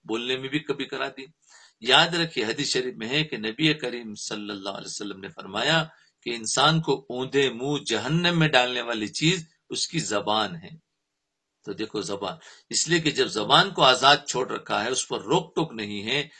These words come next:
तो फिर वो जबान झूठ में मुब्तला होगी, गीबत में मुब्तला होगी, किसी का दिल दुखाने में मुब्तला होगी। इन गुनाहों के सबब वो जहन्नम में जाएगा।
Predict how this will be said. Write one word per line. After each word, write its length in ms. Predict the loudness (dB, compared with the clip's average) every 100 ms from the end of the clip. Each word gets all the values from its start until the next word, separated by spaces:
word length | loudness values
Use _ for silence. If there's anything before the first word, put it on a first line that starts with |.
| _ -12
तो 80 |
फिर 160 | -6 -4
वो 120 | -2
जबान 400 | -2 -2 -2 -2 -6
झूठ 340 | 0 2 4
में 160 | 2 0
मुब्तला 420 | -4 -8 -6 -6
होगी, 400 | -6 -10 -16 -20 _ _ _ -20
गीबत 560 | -20 -8 -2 4 2 2
में 80 | -4
मुब्तला 420 | -4 -6 -4 -4
होगी, 440 | -4 -8 -12 -16 -16 _ _ _ -20 -12
किसी 300 | -6 -4 -4
का 160 | 2 2 4
दिल 220 | 2 2
दुखाने 460 | 0 0 4 4 4
में 100 | 2
मुब्तला 420 | 0 -2 -4 -2
होगी। 420 | -2 -4 -6 -10 -12 _ _ -6
इन 180 | -6 -6
गुनाहों 440 | 0 6 8 6
के 140 | 2
सबब 420 | -2 -2 0 0 0
वो 100 | -4
जहन्नम 400 | -6 -8 -10 -10
में 100 | -10
जाएगा। 460 | -10 -12 -16 -20